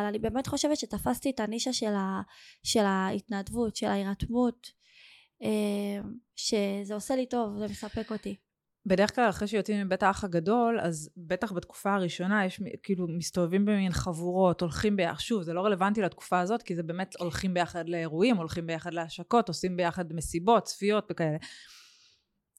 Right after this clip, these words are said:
Speaker 2: וזה לא קורה עכשיו.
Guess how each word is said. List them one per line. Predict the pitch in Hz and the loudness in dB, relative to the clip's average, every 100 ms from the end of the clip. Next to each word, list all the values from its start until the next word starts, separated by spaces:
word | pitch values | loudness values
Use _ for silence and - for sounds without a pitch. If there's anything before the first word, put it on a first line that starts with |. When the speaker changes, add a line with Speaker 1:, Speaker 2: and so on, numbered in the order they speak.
| _ _ _ _ _ | _ _ _ _ _
Speaker 2:
וזה | 170 175 190 196 190 - - _ | 2 6 10 12 10 6 -2 _
לא | 202 196 | 8 8
קורה | 190 180 165 160 | 8 4 2 2
עכשיו. | - 180 190 | 2 2 2